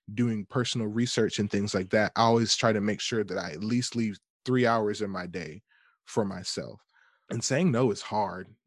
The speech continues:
It really is. And I think that I've really had to convince myself that saying no doesn't,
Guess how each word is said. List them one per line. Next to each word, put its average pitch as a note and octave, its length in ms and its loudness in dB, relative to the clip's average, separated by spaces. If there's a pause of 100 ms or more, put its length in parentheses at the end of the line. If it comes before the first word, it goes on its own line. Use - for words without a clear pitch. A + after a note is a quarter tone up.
(140)
It C3+ 160 6
really C3 320 8
is. G#2 520 2
And A2+ 100 2
I A2+ 80 4
think B2+ 240 0
that G#2+ 240 2 (420)
I've A#2 280 4
really B2+ 220 8
had A#2 260 2
to G#2+ 460 2 (440)
convince B2+ 420 -2
myself A2 640 -4 (380)
that B2 140 0
saying D#3+ 440 6
no C#3 520 8 (440)
doesn't, C3+ 500 8